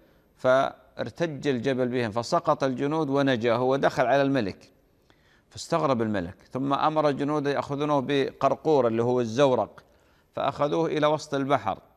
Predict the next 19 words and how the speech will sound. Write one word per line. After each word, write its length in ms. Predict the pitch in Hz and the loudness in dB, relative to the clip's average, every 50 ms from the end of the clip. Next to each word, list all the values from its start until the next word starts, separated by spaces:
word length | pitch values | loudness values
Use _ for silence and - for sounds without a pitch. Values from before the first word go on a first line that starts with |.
| _ _ _ _ - | _ _ _ _ -14
وفعلًا 460 | - 117 110 151 160 151 151 147 139 | -14 -8 -4 -4 -4 -2 -2 -4 -4
في 80 | 139 | -4
البحر 460 | 147 139 - - 147 139 156 - - - | -4 -2 0 -2 0 0 -2 -4 -4 -8
ارتج 440 | 131 123 - - 151 151 139 117 | -10 -10 -4 -4 -2 -2 0 -2
بهم 360 | 147 143 156 151 143 143 139 139 | -2 0 0 0 0 0 0 0
ال-، 220 | 135 135 127 127 | 0 0 2 0
الزورق، 500 | 123 117 127 117 120 139 135 123 113 101 | 0 0 -2 -2 0 2 2 2 2 0
فغرقوا 640 | - - 123 120 139 160 160 165 160 160 160 147 139 143 | 0 -2 -2 2 2 2 2 2 -2 -2 -2 -2 0 0
ونجا 300 | 143 156 147 131 135 135 | 0 0 0 0 0 0
هو 180 | 143 147 147 | 2 2 2
ودخل. 420 | 143 139 147 143 - 110 98 - - - _ _ _ _ _ _ _ _ _ | 2 2 2 0 0 -2 -4 -6 -6 -14 _ _ _ _ _ _ _ _ _
فاحتار 440 | - - - - - 175 196 180 | -18 -18 -12 -2 2 4 4 4
الغلام، 400 | 156 139 120 120 120 110 101 98 - - | 4 2 0 0 0 0 0 -2 -2 -2
قال 220 | - 147 151 147 | 0 2 2 2
المل-، 440 | 147 135 131 127 139 143 131 104 85 | 0 0 0 0 0 0 -2 -2 -4
الغلام 460 | 104 113 110 117 131 147 139 127 123 | -8 -6 -4 0 0 2 2 0 0
للملك: 360 | 123 123 123 123 120 110 101 - | -2 -2 -2 0 -2 -2 -4 -6
"تريد 260 | - 123 127 147 139 | -6 -4 -2 -2 -4
تقتلني؟" 720 | - - 131 - - - - 135 139 143 151 170 196 202 | -2 -4 -4 -4 -4 -4 -2 -2 -2 0 -2 -2 -4 -6